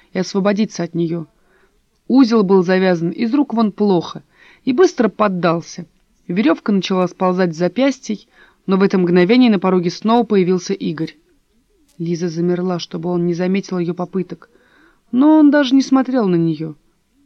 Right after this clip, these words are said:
Его взгляд был прикован к экрану телевизора. Лиза удивленно скосила глаза в том же направлении. По телевизору показывали фотографию двух мужчин,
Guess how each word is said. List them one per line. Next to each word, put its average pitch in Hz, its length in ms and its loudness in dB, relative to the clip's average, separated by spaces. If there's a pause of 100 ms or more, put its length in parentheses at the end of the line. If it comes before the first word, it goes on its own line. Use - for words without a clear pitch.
(140)
Его 190 220 0
взгляд 196 380 0
был 196 160 0
прикован 185 420 0
к 185 80 -6
экрану 185 300 0
телевизора. 170 600 -2 (880)
Лиза 196 320 0
удивленно 240 600 2
скосила 220 460 -4
глаза 196 340 0
в - 60 -10
том 226 180 0
же 208 120 -2
направлении. 180 720 -2 (1400)
По 185 100 0
телевизору 185 800 2 (640)
показывали 202 640 2
фотографию 214 720 0
двух 190 320 -2
мужчин, 240 640 2